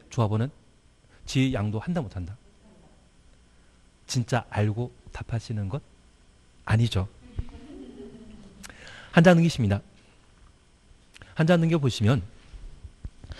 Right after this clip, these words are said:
추가 모집 밑에 중원이란 말 찾으셨죠? 그리고 동그라미 이 번입니다. 사업계획 승인 이후, 사업계획 승인 이후 추첨 없습니다. 그리고 두 줄 밑에 입주자로 선정된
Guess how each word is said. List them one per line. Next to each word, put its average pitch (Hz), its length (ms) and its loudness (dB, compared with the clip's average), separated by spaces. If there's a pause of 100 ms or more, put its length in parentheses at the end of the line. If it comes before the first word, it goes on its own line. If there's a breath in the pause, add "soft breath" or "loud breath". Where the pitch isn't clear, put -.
(360 loud breath)
추가 190 340 12
모집 143 340 10
밑에 - 460 10 (220)
중원이란 147 760 8
말 113 300 4
찾으셨죠? - 580 -2 (320)
그리고 123 400 8 (160)
동그라미 117 480 8 (120)
이 113 100 4
번입니다. 95 360 4 (1300 loud breath)
사업계획 160 460 8
승인 202 220 2
이후, 101 180 0 (120)
사업계획 135 400 -2
승인 139 200 -4
이후 127 240 -2
추첨 - 220 -4
없습니다. 117 320 -2 (1300)
그리고 127 420 8
두 131 120 8
줄 123 120 6
밑에 107 280 8 (580 soft breath)
입주자로 135 840 6
선정된 110 680 2